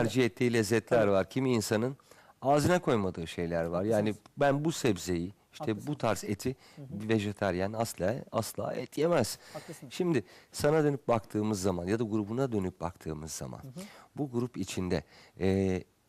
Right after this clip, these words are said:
Speaker 1: herhangi bir yemek ayıran kişi var mı yoksa tamamen her şeyi yiyenlerden bir grup mu,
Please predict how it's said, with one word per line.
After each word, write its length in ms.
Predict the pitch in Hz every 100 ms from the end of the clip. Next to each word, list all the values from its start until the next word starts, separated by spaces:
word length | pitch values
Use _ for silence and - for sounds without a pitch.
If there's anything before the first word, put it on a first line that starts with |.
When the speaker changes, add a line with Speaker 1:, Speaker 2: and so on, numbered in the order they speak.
| _
Speaker 1:
herhangi 520 | _ 110 120 156 151 113
bir 60 |
yemek 460 | 95 107 123 - -
ayıran 300 | 113 113 110
kişi 320 | 117 107 117
var 160 | 123 120
mı 140 | 139
yoksa 360 | 131 113 139 123 - _
tamamen 480 | 113 127 131 131 131 - _
her 200 | 175 190
şeyi 240 | - 156
yiyenlerden 640 | 151 135 127 127 123 127 110
bir 80 |
grup 240 | 98 95 -
mu, 160 | 90